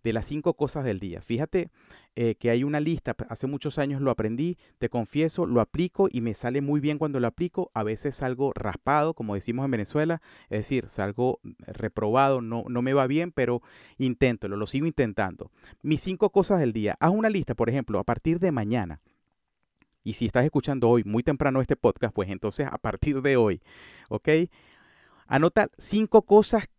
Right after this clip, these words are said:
que tienes que, cinco tareas que tienes que hacer en el día. En, en orden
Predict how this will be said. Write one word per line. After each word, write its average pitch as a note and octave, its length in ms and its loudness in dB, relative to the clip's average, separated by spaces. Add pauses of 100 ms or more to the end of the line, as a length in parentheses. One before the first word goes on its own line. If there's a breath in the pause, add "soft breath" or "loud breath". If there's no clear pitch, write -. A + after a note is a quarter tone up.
que D3 140 -2
tienes F#3 360 0
que, D3+ 160 2
cinco F#3+ 380 -2
tareas D#3 280 2
que C#3 120 0
tienes C3 200 0
que C3 120 0
hacer B2+ 200 2
en C#3 120 -2
el G#2 120 -4
día. G#2 360 -4 (440)
En, B2 460 0
en B2 260 0
orden G#3+ 480 6